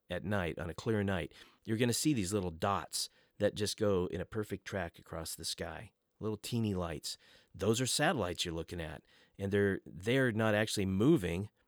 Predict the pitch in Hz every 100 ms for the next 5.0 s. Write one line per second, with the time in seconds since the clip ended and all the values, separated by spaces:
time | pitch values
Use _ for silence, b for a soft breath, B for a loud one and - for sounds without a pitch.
0 | _ - 95 - - 180 160 131 - 80
1 | 76 90 B B - 120 131 165 - -
2 | 110 104 123 - - _ _ _ 110 -
3 | - 101 98 - 160 104 92 - - _
4 | - 104 92 - - 110 - 104 85 85